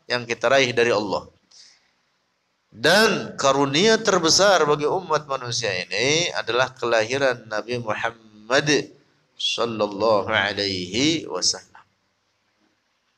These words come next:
Paham gak ini? Nah,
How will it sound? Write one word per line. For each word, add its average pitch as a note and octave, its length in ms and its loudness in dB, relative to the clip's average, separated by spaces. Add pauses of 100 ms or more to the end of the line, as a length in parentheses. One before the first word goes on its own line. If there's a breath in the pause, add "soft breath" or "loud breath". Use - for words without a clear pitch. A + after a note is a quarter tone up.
(800)
Paham A#2 240 -2
gak A#2 80 0
ini? F#2+ 180 -2 (1300)
Nah, E2 960 -4